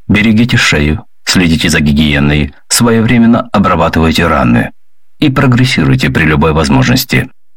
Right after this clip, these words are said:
На стартовом ярусе это делать проще,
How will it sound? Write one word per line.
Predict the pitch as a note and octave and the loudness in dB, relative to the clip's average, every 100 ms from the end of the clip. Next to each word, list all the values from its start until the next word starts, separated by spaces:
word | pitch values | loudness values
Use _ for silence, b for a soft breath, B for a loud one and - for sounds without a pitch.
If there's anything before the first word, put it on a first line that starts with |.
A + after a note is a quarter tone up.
| - - | -8 -4
На | |
стартовом | A2+ C3+ B2+ B2 A#2+ | -2 0 0 2 2
ярусе | F2+ D2+ D#2+ - F2 E2 - - | 2 0 -2 -2 -4 -6 -12 -6
это | A2 - F#2+ | -4 -2 0
делать | F#2 F2 - - | 0 0 -2 -4
проще, | D2 - - C2+ | -2 0 0 -2